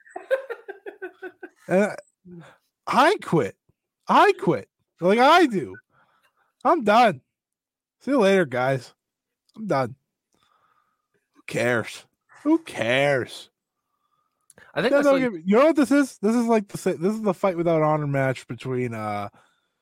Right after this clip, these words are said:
Speaker 1: uh, Dutch and, uh, the, the,
Speaker 2: <laughs>
Speaker 1: the, the guy in, uh, Dark Order. No one
Speaker 2: Dark
Speaker 1: gives a shit. At
Speaker 2: That
Speaker 1: least
Speaker 2: ended up
Speaker 1: these
Speaker 2: being
Speaker 1: two might
Speaker 2: pretty
Speaker 1: have
Speaker 2: good.
Speaker 1: a decent match.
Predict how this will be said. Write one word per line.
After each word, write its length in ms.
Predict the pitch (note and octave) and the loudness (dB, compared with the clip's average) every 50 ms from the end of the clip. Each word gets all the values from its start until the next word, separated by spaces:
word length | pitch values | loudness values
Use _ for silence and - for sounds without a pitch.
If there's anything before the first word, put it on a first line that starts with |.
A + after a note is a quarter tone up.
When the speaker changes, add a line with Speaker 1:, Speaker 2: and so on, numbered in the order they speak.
| _ _ _ _ _ _ - | _ _ _ _ _ _ -4
Speaker 1:
uh, 280 | A2+ A#2 A2+ A2+ A2 A2 A2 | -2 0 0 0 -2 -4 -4
Dutch 460 | G#2 C#3 C#3+ D#3 - - - - - | -4 -2 -2 -2 -2 -4 -8 -8 -4
and, 260 | C3+ B2 B2 B2 A#2+ A#2+ | -4 -4 -4 -4 -2 -2
uh, 440 | A#2 A2+ A2 A2 G#2+ G#2+ G#2 G#2 | 0 0 0 0 -2 -2 -4 -4
the, 260 | G2+ G2+ G#2 G2+ G2+ G2+ G#2+ - - | -6 -8 -8 -10 -10 -10 -14 -16 -16
the, 80 | G#2+ G2+ | -12 -10
Speaker 2:
<laughs> 300 | G#2 G2 D#3 - - - | -10 -10 -10 -12 -12 -12
Speaker 1:
the, 120 | A2+ G#2+ G#2 A2 | -12 -12 -10 -10
the 80 | A2 | -8
guy 360 | G#2 A#2 B2 B2+ B2+ C3 C#3 C#3 | -4 -2 0 0 2 2 2 0
in, 380 | C3+ C3 A#2+ A2+ A#2 A#2+ A2+ - - | 0 -2 -4 -6 -8 -10 -10 -10 -8
uh, 140 | A2+ A2 A2 A2+ | -8 -6 -6 -4
Dark 320 | A2 C3 B2 A#2+ A2+ - | -2 0 0 0 0 -2
Order. 380 | A2+ A2 A2 A2 F#2+ F2+ - - | -4 -4 -4 -4 -4 -6 -8 -8
No 200 | - B2 D3 F3 | -4 -2 0 2
one 160 | G#3+ B3 C4 | 2 2 2
Speaker 2:
Dark 100 | B3+ G#3+ | 2 2
Speaker 1:
gives 220 | - G#3 G#3 G3+ F3+ | 2 2 2 2 2
a 160 | E3 D3+ D3 | 0 -2 -4
shit. 500 | - - - - - - - F3 F3+ D3+ - _ _ _ _ _ _ _ _ _ - | -6 -10 -14 -14 -12 -6 -2 -2 -2 -2 -4 _ _ _ _ _ _ _ _ _ -4
At 80 | - | 0
Speaker 2:
That 60 | E3 G#3+ | 2 4
Speaker 1:
least 180 | C4+ C#4+ F#4 F#4+ | 4 2 2 0
Speaker 2:
ended 160 | - F3+ F#3+ | 0 0 0
up 40 | A3 | 0
Speaker 1:
these 100 | A3+ - | 0 -2
Speaker 2:
being 80 | - - | -2 0
Speaker 1:
two 140 | G3+ F3+ | 0 0
might 160 | D#3 D3 C#3+ C#3 | 2 2 0 0
Speaker 2:
pretty 140 | D3+ D3+ | 0 2
Speaker 1:
have 140 | D3+ C#3+ C3+ | 0 0 0
Speaker 2:
good. 120 | B2+ A2+ G2+ | -2 -4 -8
Speaker 1:
a 140 | - - | -10 -8
decent 340 | A#2 B2+ C3+ - - F3+ F#3 | -6 -6 -6 -6 -6 -6 -4
match. 440 | F#3+ G3+ G#3 A3+ A#3 A3 - - - | -2 0 0 0 -2 -2 -6 -12 -20